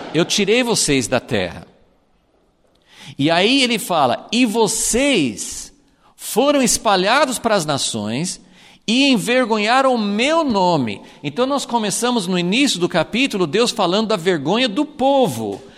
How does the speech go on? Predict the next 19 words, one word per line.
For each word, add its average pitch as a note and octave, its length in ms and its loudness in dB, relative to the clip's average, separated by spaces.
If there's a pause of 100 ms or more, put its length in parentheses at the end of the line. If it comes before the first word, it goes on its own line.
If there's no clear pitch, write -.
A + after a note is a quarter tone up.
(180)
da E3+ 100 2
vergonha G3 680 2 (220)
da G#3 140 2
terra A#3 420 2
dele, F3+ 480 0
da F3 140 2
vergonha G3+ 680 2 (380)
do C#3 180 0
plano A#3 600 2
dele. A#2+ 580 -2 (180)
Mas E3+ 200 2
depois, G#3 400 -2
quando A#3+ 180 -2
ele G#3+ 140 0
fala G3 300 2
a E3+ 40 0
causa A#3 720 0
da D3+ 140 0
vergonha, C3 840 0